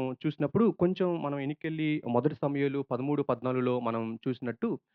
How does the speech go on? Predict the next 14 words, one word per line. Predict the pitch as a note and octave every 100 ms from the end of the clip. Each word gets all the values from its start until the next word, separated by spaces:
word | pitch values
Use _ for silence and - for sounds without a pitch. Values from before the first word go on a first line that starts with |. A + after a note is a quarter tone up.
| _ -
ఆహ్, | F#2 G2+
దేవుడు | C3 E3 G3+ G#3 F#3+ E3+
ఏమంటాడంటే | C#3 D#3 C#3+ C3+ C3 C3 A3+
దావీదుని, | A#2+ A#2+ C3 C3 C#3 F3+ - -
ఆహ్, | B2 A#2+ A2+ A2+ G#2+ _ _ _ _ _ _ _ -
ఒక | A#2 C3+
హృదయాను-, | B2 B2 C#3+ D#3+ D3 -
తను | C3+ C3
హృదయానుసారుడని | A#2 C#3 D#3+ D3+ C3+ C3 C3 F#3 D#3 -
దేవుడు | B2 B2+ C#3+ C#3+
చెప్పడం | C3+ A#2 B2+
కూడా | A#2 D#3+
మనం | D#3+ A#2 A2
చూస్తున్నాం. | - B2 - G#2